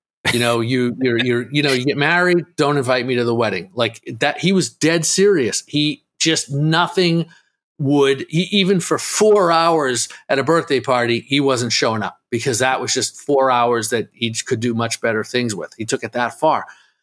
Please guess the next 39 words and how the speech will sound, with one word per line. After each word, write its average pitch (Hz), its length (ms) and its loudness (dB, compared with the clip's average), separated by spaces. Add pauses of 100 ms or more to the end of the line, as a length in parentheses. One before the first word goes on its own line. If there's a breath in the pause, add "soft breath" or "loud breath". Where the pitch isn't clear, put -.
(440 loud breath)
And 151 220 0
I 147 120 0
think 180 520 -2
that 139 360 -2 (840)
when 156 340 0
you, 151 460 0 (180)
you 165 140 2
know, 139 280 0 (360)
that's 175 400 0
the 185 100 2
extreme 165 680 2
level 143 360 2
of 123 120 -2
sacrifice, 175 720 0
but, 160 300 -4
but 165 420 -2
the 160 120 0
lesson 170 580 0
that 156 60 0
you 160 140 0
can 147 160 -4
take 175 300 0
from 139 220 -2
that 139 160 0
and 127 80 -6
apply 139 480 -2
to 139 180 -4
most 131 400 0
people's 117 400 -4
lives 113 420 0
is 123 360 -2
you 160 180 0
do 208 280 0
have 127 300 -2
to 110 80 -6
have 117 220 -2
some 110 220 -2
of 98 80 -6
that 98 280 -4